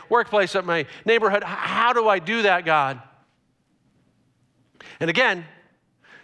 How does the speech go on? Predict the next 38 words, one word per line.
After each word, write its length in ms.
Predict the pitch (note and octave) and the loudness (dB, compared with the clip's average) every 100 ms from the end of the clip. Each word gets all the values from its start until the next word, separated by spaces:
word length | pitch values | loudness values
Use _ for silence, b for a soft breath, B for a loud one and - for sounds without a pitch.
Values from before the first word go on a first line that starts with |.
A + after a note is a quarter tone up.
| b b | b b
one 140 | F#3+ | 0
of 40 | |
the 60 | F3+ | 0
beauties 440 | E3 A#3+ A3 F#3 | 0 -2 -2 -2
is 140 | F3 D#3+ | -4 -2
Jesus, 360 | G3 F3+ D#3+ | -2 -2 -2
when 100 | E3 | -2
he 60 | D#3+ | -4
talks 380 | - A3 G#3+ - | 0 0 0 -4
to 120 | D#3+ | -2
us, 220 | C#3+ C#3 | 0 0
he 80 | D#3+ | -6
says, 260 | D3+ E3+ D#3 | -2 -2 -2
"You 80 | F#3+ | 0
know 120 | G3+ | 2
what? 360 | G#3 A3+ - B B B | 2 0 -4 B B B
I 120 | D#3+ | -2
understand. 480 | F3 D#3 A3+ B3+ C#3 | -2 -2 -2 0 0
I 60 | |
understand 460 | F3 F#3 - A#3 G3 | -2 -2 -2 -2 -2
it's 100 | C3 | -4
gonna 140 | D#3 | -6
be 80 | D#3 | -4
difficult 460 | D3 G#3+ F#3 C#3+ - | -6 -6 -2 -4 -2
for 160 | C3 | -6
you. 140 | A#2 A#2+ | -4 -4
And 100 | D3+ | -2
that's 200 | F3+ - | -2 0
why, 200 | F3 D3+ | 0 0
you 120 | D#3 | 0
know 120 | E3+ | -2
what? 220 | F#3+ G3+ - B B B B B | 0 0 -4 B B B B B
It's 160 | D#3 | -4
not 160 | F3+ F3 | -2 -2
so 120 | E3 | -2
much 200 | D#3 D3 | -2 -2
about 280 | C#3+ F#3+ D#3 | -2 -2 -2
you." 200 | A2 | -10